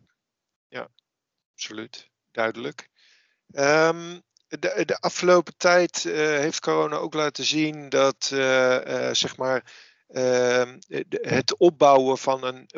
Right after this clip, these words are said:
band met je consument, hè, eh, heel erg belangrijk is. We, de, je, eh,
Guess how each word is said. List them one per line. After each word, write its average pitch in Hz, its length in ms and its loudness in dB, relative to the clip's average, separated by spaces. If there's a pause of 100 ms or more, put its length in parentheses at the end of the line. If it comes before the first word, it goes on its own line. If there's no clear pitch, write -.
band 156 380 2
met 131 180 -12
je - 80 -10
consument, 131 1040 -4
hè, 147 260 -10
eh, 120 720 -12
heel 139 240 -2
erg 127 180 -4
belangrijk 151 520 -2
is. 180 320 -4
We, 117 520 -10
de, 117 280 -14
je, 120 260 -20 (100)
eh, 131 180 -16